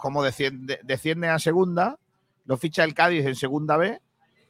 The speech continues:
Eh, en dos mil doce dos mil trece se va al Leganés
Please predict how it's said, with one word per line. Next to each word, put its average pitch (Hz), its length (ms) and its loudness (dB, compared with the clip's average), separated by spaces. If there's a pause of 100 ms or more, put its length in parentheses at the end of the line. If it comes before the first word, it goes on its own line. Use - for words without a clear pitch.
(280)
Eh, 135 440 2
en 127 100 -6
dos 135 140 0
mil 165 220 -2
doce 165 260 2
dos 151 140 0
mil 151 180 -4
trece 127 460 -2
se 127 180 -4
va 156 140 4
al 151 120 2
Leganés 147 720 -2